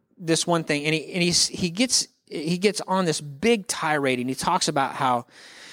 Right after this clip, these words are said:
you cannot love sinners and hate their sin. It's not possible. What a ridiculous assertion. He goes on this big thing,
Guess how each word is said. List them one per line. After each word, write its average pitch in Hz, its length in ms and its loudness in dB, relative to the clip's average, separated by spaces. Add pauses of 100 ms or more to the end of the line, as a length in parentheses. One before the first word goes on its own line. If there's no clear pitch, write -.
(160)
you 180 240 -4 (120)
cannot 220 760 2 (480)
love 170 640 4
sinners 143 600 0
and 139 180 -6
hate 139 340 -6
their 113 160 -2
sin. 107 340 -6
It's 113 200 -6
not 240 340 2
possible. 151 640 0
What 233 240 2
a 294 40 0
ridiculous 160 1080 0
assertion. 147 580 2
He 127 60 -8
goes 160 240 2
on 156 80 2
this 127 140 0
big 185 340 0
thing, 143 300 0